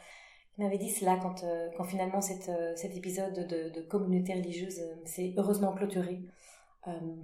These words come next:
pour moi, à l'âge de dix-huit ans, en sortant de Réto. Donc, euh, toutes, euh, mes années de, de, de secondaire ont été, euh, ont été marquées par cette expérience de, d'enfermement, euh,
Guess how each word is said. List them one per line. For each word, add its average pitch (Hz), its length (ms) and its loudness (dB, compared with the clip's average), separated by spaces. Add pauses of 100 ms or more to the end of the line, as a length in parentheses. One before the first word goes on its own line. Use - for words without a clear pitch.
pour 175 100 -6
moi, 175 480 -4 (100)
à 180 100 -2
l'âge 175 200 0
de 175 160 -4
dix-huit 185 380 -4
ans, 185 280 -6
en 190 80 -8
sortant 180 320 -4
de - 80 -4
Réto. 175 320 -4
Donc, 170 220 -8
euh, - 120 -4 (120)
toutes, - 260 -14
euh, 170 240 0
mes 180 160 0
années 185 280 2
de, 165 280 2 (380)
de, 165 480 2 (100)
de - 240 -2
secondaire 190 580 6
ont 175 120 2
été, 185 240 0
euh, 170 60 2 (840)
ont 190 140 -2
été 185 440 0
marquées 202 520 2
par 190 160 -4
cette 185 160 -2
expérience 185 640 -4
de, 170 340 -4 (480)
d'enfermement, 185 1300 2
euh, 175 500 0